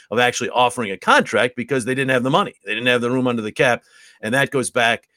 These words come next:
to, A, they had to sign DeAngelo because maybe Ellis is not even gonna play. Now, if Ellis is definitely done, they're gonna get L T R. Uh, well, then again, if he retire-, it gets complicated. But the bottom line is they'll, they'll get some money off the cap.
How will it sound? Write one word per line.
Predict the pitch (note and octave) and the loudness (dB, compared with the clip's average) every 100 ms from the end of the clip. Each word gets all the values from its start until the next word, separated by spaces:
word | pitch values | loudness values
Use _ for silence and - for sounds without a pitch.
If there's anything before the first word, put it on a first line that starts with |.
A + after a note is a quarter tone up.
| _ - | _ -10
to, | A#2 A2+ A2+ | -4 -4 -2
A, | C3+ C3+ D#3+ | 0 2 2
they | C#3+ | 2
had | A#2 G#2+ | 2 0
to | |
sign | G#2 A#2+ A2+ | -4 -4 -2
DeAngelo | B2+ E3 C3+ C#3 | -2 -2 -2 -4
because | B2 G#2+ G2 | -4 -8 -8
maybe | A2 C#3 D#3 C#3 | -4 -2 0 2
Ellis | C#3 C#3 C3 A#2+ | 2 2 -2 -6
is | G2+ E2 - _ _ | -8 -12 -20 _ _
not | A2+ C3 | -2 0
even | B2+ G#2+ - _ | 0 -6 -12 _
gonna | A#2 G2 | -8 -4
play. | G3 D3+ | -2 0
Now, | B2+ | 0
if | - - - | -4 -6 4
Ellis | D#4+ C#4 E3 | 6 6 2
is | C3+ | -4
definitely | E3 G#3 D#3+ A#2+ G#2 | 0 0 0 -6 -4
done, | A#2+ C3 F#3 C4 A#3 _ _ _ _ _ _ | -2 0 0 -2 -6 _ _ _ _ _ _
they're | A#2+ D3 | 0 2
gonna | D#3+ D3 | 4 4
get | C#3+ | 4
L | C#3+ | 4
T | C#3 B2 | 2 0
R. | C3+ E3+ C3 G#2+ F2+ | 2 6 4 4 0
Uh, | G#2 F#2+ F2+ D2+ - | -4 -4 -6 -12 -16
well, | - A#2+ B2 B2+ C3+ C3+ | -10 -6 0 4 4 2
then | C#3 D3 | 0 0
again, | C3+ C3+ | 0 -2
if | B2+ | -4
he | |
retire-, | A2+ G#2+ C#3 C3+ | -6 -2 0 0
it | B2+ | -2
gets | A2+ - | -6 -4
complicated. | C3+ C#3 C3+ D#3+ E3 E3+ - - - | -2 -2 -4 -4 -4 -6 -14 -20 -8
But | C3 | -4
the | C3+ | 2
bottom | D#3 E3 | 4 6
line | C#3+ C3+ C3 | 4 2 2
is | C3 | 0
they'll, | A2+ C3+ | 0 0
they'll | C#3+ | 2
get | C#3 B2+ | 0 -2
some | - D3 D3 | 0 2 2
money | C3 B2 | 2 2
off | A#2 A2 - | 0 -2 -4
the | |
cap. | G2 G#2+ G2+ | -6 -4 -4